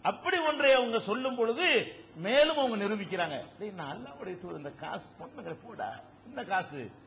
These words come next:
அப்படின்னு துச்சமா மதிச்சிட்டு வர்றதா இருந்தா அது அல்லாஹ்வுடைய தூதர்னு அதை நிரூபிக்கலையா? அவங்களுடைய அந்த அப்பழுக்கற்ற அந்த வாழ்க்கையை நிரூபிக்கிறது. அடுத்து நீங்க பாத்தீங்கன்னு சொன்னா, பொதுவாக இந்த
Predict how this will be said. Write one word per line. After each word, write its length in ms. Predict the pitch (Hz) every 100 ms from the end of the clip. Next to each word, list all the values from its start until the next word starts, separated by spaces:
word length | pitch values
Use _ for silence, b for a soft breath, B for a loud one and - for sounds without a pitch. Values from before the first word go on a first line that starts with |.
| - - -
அப்படின்னு 480 | 190 208 269 311 302
துச்சமா 440 | 247 - 294 277 262
மதிச்சிட்டு 420 | 226 247 240 240
வர்றதா 340 | 226 214 220
இருந்தா 520 | 214 214 226 320 269 165 - -
அது 200 | 214 247
அல்லாஹ்வுடைய 520 | 233 247 277 262 247 220
தூதர்னு 440 | 240 269 269 262 269
அதை 180 | 247
நிரூபிக்கலையா? 600 | 202 226 247 190 196 175 269 262 - - - - - - -
அவங்களுடைய 460 | 170 254 247 240 233
அந்த 360 | 214 214 202 180
அப்பழுக்கற்ற 600 | 196 - 262 247 254 269
அந்த 180 | 240
வாழ்க்கையை 500 | 208 220 311 - 277
நிரூபிக்கிறது. 500 | 247 226 180 180 139 - - - - - - - - -
அடுத்து 300 | 165 269 320
நீங்க 300 | 294 254 226
பாத்தீங்கன்னு 320 | 226 214 208
சொன்னா, 300 | 190 190 233 294 - - - - - -
பொதுவாக 520 | 247 277 277 277 262
இந்த 180 | 269 247